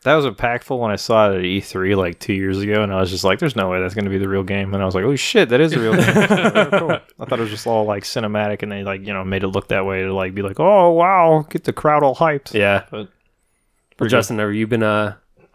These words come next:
Speaker 3: you've been playing a lot of it, right?
Speaker 2: I've been
Speaker 3: I mean,
Speaker 2: playing a lot of it. That's
Speaker 3: like,
Speaker 2: all I've been
Speaker 3: almost
Speaker 2: playing
Speaker 3: exclusively?
Speaker 2: recently.
Speaker 3: Yeah,
Speaker 2: Yeah.
Speaker 3: same here.
Speaker 1: Yeah, same.
Speaker 2: I
Speaker 3: Yeah.
Speaker 2: think we've all kind of been our,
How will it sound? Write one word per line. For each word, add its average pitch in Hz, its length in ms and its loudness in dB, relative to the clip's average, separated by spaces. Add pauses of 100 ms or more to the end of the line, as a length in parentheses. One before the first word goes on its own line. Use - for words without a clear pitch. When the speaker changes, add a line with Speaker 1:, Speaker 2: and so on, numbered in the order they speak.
(160)
Speaker 3:
you've 143 160 2
been 175 120 4
playing 101 180 0
a 87 60 -6
lot 92 180 0
of 85 100 -6
it, 82 60 -8
right? 90 300 -6 (200)
Speaker 2:
I've 120 100 -16
been 123 140 -10
Speaker 3:
I 147 60 2
mean, 147 160 6
Speaker 2:
playing 95 240 -16
a 95 100 -12
lot 87 340 -16
of 67 60 -18
it. - 120 -18
That's 107 240 0
Speaker 3:
like, - 80 -8
Speaker 2:
all 117 180 4
I've 143 80 6
been 135 80 2
Speaker 3:
almost 127 160 2
Speaker 2:
playing 120 220 -2
Speaker 3:
exclusively? 113 500 0
Speaker 2:
recently. 123 240 -2
Speaker 3:
Yeah, 131 80 4
Speaker 2:
Yeah. 101 200 2
Speaker 3:
same 104 220 -4
here. 98 100 -2 (280)
Speaker 1:
Yeah, 135 60 4
same. 117 280 -4 (300)
Speaker 2:
I - 100 0
Speaker 3:
Yeah. 156 160 0
Speaker 2:
think - 260 -16
we've 123 160 -6
all 117 220 -2
kind 113 220 -6
of 107 100 -8
been 113 140 -6
our, 110 320 -6